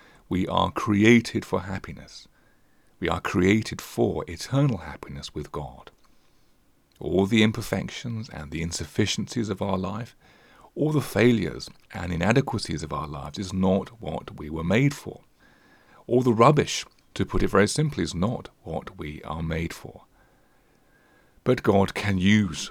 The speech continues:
the rubbish to bring us to heaven, to bring us to that union for which we were created. This is the miracle, and all we have to do is to follow his Son, to repent and believe in the gospel.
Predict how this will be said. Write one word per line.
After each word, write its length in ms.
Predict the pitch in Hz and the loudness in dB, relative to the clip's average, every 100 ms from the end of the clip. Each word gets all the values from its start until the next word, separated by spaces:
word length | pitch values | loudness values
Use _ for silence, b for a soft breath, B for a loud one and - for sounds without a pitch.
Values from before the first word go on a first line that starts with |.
| - | -6
the 100 | 82 | -2
rubbish 460 | 82 82 71 - - - - - - | -2 -4 -6 -8 -10 -20 -20 -18 -12
to 100 | 80 | -4
bring 280 | 87 82 | -2 0
us 120 | 82 - | -2 -4
to 120 | 87 | -6
heaven, 340 | 78 73 92 | -4 -6 -6
to 80 | 92 | -6
bring 360 | 82 92 101 101 | 2 6 6 6
us 180 | 90 - | 2 -2
to 100 | 90 | -6
that 220 | 78 - | -4 -4
union 460 | 87 110 113 90 | 2 2 4 2
for 180 | 82 - | 0 -4
which 240 | 78 78 - | -4 -4 -4
we 80 | |
were 100 | 78 | -6
created. 760 | 73 - 90 95 107 - - - b b b b b b b b - | -6 -2 4 6 4 0 -14 -18 b b b b b b b b -6
This 180 | 110 | 0
is 120 | 131 101 | 0 2
the 100 | 90 | 0
miracle, 460 | 78 76 - 60 - _ _ _ _ _ - | 0 -4 -10 -16 -18 _ _ _ _ _ -12
and 200 | 82 87 | -2 2
all 200 | 101 90 | 4 4
we 400 | 95 123 92 - | 4 4 2 -4
have 240 | 98 82 78 | -6 -8 -6
to 80 | 76 | -4
do 380 | 80 78 85 120 _ _ _ _ _ - | 0 0 -2 -8 _ _ _ _ _ -10
is 120 | 147 | -8
to 100 | 101 | -8
follow 340 | - 120 95 | -6 -2 -2
his 200 | 76 80 | -4 -8
Son, 420 | - 151 - - - b b b b b b - | -6 -6 -6 -8 -18 b b b b b b -8
to 120 | 90 | 0
repent 560 | 82 - 85 76 113 - | 0 0 -4 -4 -6 -10
and 300 | - 82 82 | -12 -8 -4
believe 420 | 80 78 78 78 | 0 0 0 0
in 120 | 85 87 | 2 2
the 80 | |
gospel. 560 | 85 95 92 - - - | 6 4 4 -4 -12 -12